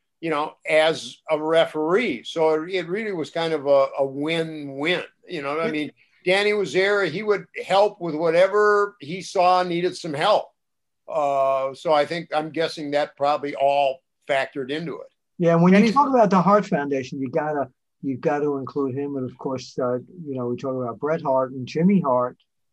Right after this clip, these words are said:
Speaker 2: uh, of course, as well.
Speaker 3: Right. Well, and, and I want, that leads me to another question. Real quick, before we get there from Ron in Tulsa, uh, Dan, Danny Davis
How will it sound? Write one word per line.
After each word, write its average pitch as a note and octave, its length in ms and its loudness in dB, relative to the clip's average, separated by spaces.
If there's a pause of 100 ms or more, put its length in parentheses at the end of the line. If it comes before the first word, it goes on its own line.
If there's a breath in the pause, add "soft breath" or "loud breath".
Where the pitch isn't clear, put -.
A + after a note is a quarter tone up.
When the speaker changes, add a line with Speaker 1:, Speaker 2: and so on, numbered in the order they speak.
(120)
Speaker 2:
uh, B2 220 -6
of B2 260 -12
course, B2 400 -6
as B2 140 -18
well. F3 320 -4 (360)
Speaker 3:
Right. C3+ 120 -8 (260 loud breath)
Well, F3+ 140 4
and, E3+ 100 4
and E3 240 2
I D#3+ 100 4
want, E3 260 -2
that E3+ 180 0
leads E3+ 240 -4
me D#3 80 0
to D#3 80 0
another D#3 260 0
question. D3 500 -6 (200 soft breath)
Real A3+ 200 6
quick, G#3+ 280 4
before E3+ 380 2
we E3 120 2
get D#3 360 0 (200)
there C3+ 600 -4 (240)
from C3 240 -8
Ron C3+ 200 0
in B2+ 120 -4
Tulsa, D3+ 500 -4 (480 loud breath)
uh, D3+ 280 2 (720)
Dan, F#3 440 -2
Danny F#3+ 300 2
Davis E3 680 -4